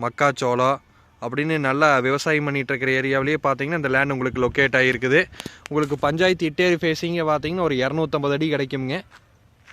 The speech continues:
அருமையான பூமிங்க. இந்த பூமியை மிஸ் பண்ணிடாதீங்க. இது உங்களுக்கு ரெண்டே கால் ஏக்கரை மொத்தமா சேர்த்து பாத்தீங்கன்னா உங்களுக்கு எண்பத்தி ரெண்டு லட்ச ரூபா விலை சொல்றாங்க. நேர்ல வந்து இடத்த பாருங்க. இடம் பிடிச்சிருந்து அப்படின்னா நம்ம இன்னுமே குறைச்சு பேசலாமுங்க.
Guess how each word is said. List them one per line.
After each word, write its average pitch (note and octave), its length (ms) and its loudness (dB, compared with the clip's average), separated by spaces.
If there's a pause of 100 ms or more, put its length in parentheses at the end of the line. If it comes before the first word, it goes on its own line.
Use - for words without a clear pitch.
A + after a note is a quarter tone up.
(840)
அருமையான C#3+ 500 -2
பூமிங்க. D3+ 400 -4
இந்த D3+ 120 -4
பூமியை D3+ 240 -4
மிஸ் C3+ 220 -6
பண்ணிடாதீங்க. C#3 600 -2 (540)
இது C3+ 220 -4
உங்களுக்கு C#3+ 420 -2
ரெண்டே D#3+ 360 0
கால் D#3+ 280 2
ஏக்கரை F3 280 -2
மொத்தமா E3+ 340 -2
சேர்த்து D#3 360 -2
பாத்தீங்கன்னா D3 460 -2
உங்களுக்கு C#3+ 340 -2
எண்பத்தி D#3+ 400 0
ரெண்டு D#3 180 0
லட்ச C3+ 220 -2
ரூபா D#3+ 80 2
விலை C3+ 260 0
சொல்றாங்க. B2+ 420 -2 (1200)
நேர்ல E3 440 2
வந்து D#3+ 220 0
இடத்த C#3+ 280 0
பாருங்க. D3 520 0
இடம் C3+ 320 -4
பிடிச்சிருந்து E3 440 -2
அப்படின்னா D#3 220 -4
நம்ம D3 200 -4
இன்னுமே D3+ 280 -2
குறைச்சு C#3+ 340 -6
பேசலாமுங்க. C#3 580 -2